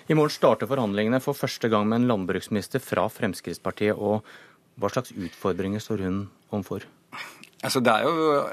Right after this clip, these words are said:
Speaker 2: eh, hun må balansere <clears throat> mellom å, skal vi si, eh, eh, ikke, skal vi levere noe av de løftene, eh, eller politikken som F R P har flagget,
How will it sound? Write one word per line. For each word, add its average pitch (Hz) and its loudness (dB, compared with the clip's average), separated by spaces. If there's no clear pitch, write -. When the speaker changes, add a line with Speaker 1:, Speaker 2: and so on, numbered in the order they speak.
Speaker 2:
eh, 127 -2
hun 127 2
må 117 4
balansere 117 2
<clears throat> 220 10
mellom 120 -2
å, 110 -8
skal 113 -12
vi 107 -10
si, 107 -8
eh, 90 2
eh, - -14
ikke, - 0
skal 123 -2
vi 117 2
levere 113 4
noe 131 4
av 113 2
de 104 -8
løftene, 110 -4
eh, 104 -2
eller 104 -2
politikken 107 -4
som 107 -4
F 98 -8
R 110 -2
P 101 -8
har 101 0
flagget, 110 -2